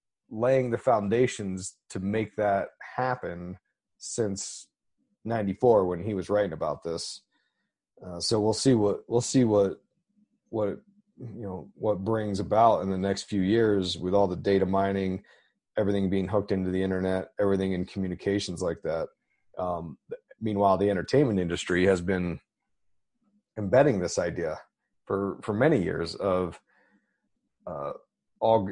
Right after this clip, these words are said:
you know, it's, no one's religious anymore. Everyone's spiritual. And, and I, again, I get it, right? Like, I use some of the Buddhist practices in my life, and I'm a Christian. Uh, so, like, there's, th-, there's this growing idea that, like,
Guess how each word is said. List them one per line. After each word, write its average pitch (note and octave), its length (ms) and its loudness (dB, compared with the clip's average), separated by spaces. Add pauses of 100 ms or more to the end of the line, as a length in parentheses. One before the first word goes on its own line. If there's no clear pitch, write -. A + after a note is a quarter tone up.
you A#2+ 80 -4
know, G2+ 120 0
it's, - 200 -8 (240)
no C#3 140 4
one's C#3+ 160 4
religious A#2 420 2
anymore. F2+ 240 -2
Everyone's G#2 280 2
spiritual. F2 680 0 (140)
And, E2+ 340 -10 (440)
and G#2+ 100 -4
I, G#2+ 80 0 (100)
again, G2+ 300 2
I F#2+ 160 0
get F#2+ 220 2
it, D2+ 160 -4 (160)
right? F2+ 240 -4
Like, F2 160 -6
I G2+ 80 2
use G2+ 380 0
some G2 260 -2
of F2 60 -4
the F2 60 -4
Buddhist F#2 440 -4
practices F2 560 -2
in F2 80 -4
my A2 160 4
life, D#2+ 340 -2
and E2+ 100 -8
I'm F#2+ 120 -4
a E2 40 -6
Christian. C2+ 520 -6 (520)
Uh, D#2+ 240 -10 (380)
so, G2 280 2
like, F2+ 220 0
there's, F2 420 -4 (680)
th-, G#2+ 220 -12
there's F#2+ 200 0
this F#2 160 -2
growing G#2+ 640 4
idea G2 380 2
that, F#2 160 0
like, F#2+ 220 -2